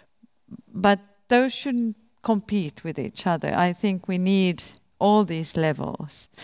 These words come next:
And there is, I mean, there's, there's, we have so much evidence that there is a huge learning crisis globally. And, and one of those, uh, issues that really need to be tackled are systems,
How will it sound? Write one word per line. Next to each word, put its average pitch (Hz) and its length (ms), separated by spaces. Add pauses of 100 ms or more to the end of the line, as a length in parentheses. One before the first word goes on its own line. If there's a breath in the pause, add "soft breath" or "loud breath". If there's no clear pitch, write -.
(140 loud breath)
And 180 160
there 208 180
is, 247 240
I 202 160
mean, 196 220
there's, 202 320
there's, 202 380
we 214 180
have 214 180
so - 400
much 208 260
evidence 160 580
that - 180
there 160 140
is 165 160
a 170 80
huge 185 540
learning 165 380
crisis - 560
globally. 175 540 (640 loud breath)
And, 180 240
and 185 160
one 220 240
of 226 160
those, 170 540
uh, 170 400
issues 226 380
that 185 180
really 208 320
need 196 240
to - 80
be 190 120
tackled 208 480
are 180 160
systems, 151 800